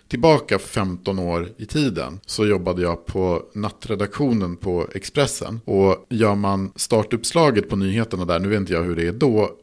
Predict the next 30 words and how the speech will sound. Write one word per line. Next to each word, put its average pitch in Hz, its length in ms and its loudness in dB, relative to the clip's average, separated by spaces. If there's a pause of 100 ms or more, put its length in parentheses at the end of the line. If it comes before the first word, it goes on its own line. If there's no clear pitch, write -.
(100)
eller 98 160 0
hur 104 100 2
det 90 100 2
är 92 60 2
idag, 117 680 2
men 113 280 0
då, 139 340 6 (140)
då 120 140 -2
är 123 80 4
det 113 60 6
i - 20 6
alla 98 160 4
fall 95 260 0
att 92 240 -4
den 107 440 -2
första 131 420 0
rubriken 107 720 -2
på 90 500 0
nyhetsstarten, 95 1080 0
den 107 140 -2
får 117 180 0
inte 101 200 -2
vara 87 140 2
lägre 98 680 0
än 87 200 -4
hundrafyrtioåtta 85 840 -4
punkter. 104 640 -4 (240)
Med 117 160 0
andra 90 240 2
ord, 87 240 0